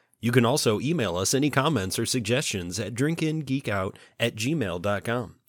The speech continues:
If you like what you hear, please take a second to rate, review, and subscribe on Apple Podcasts, the Google Play Store,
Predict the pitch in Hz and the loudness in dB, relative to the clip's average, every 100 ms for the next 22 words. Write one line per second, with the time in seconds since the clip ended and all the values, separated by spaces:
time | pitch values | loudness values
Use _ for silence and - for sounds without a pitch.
0 | - - - _ 170 190 185 208 208 175 | -20 -20 -20 _ 0 4 4 6 4 4
1 | 123 120 151 95 107 - 214 - 226 165 | 4 4 4 2 -2 -2 -2 2 2 2
2 | - - - 87 110 101 160 180 127 101 | 2 0 -2 -2 0 2 2 0 -4 2
3 | 117 175 147 - 95 - 135 175 104 92 | 4 4 2 -2 -2 -2 0 2 0 -2
4 | 87 104 104 87 110 127 135 139 165 - | 0 -2 -2 -4 -2 -2 -2 -4 -6 -8
5 | 92 123 127 92 135 170 - 98 92 | -4 -2 -2 -2 -2 -2 -2 -4 -4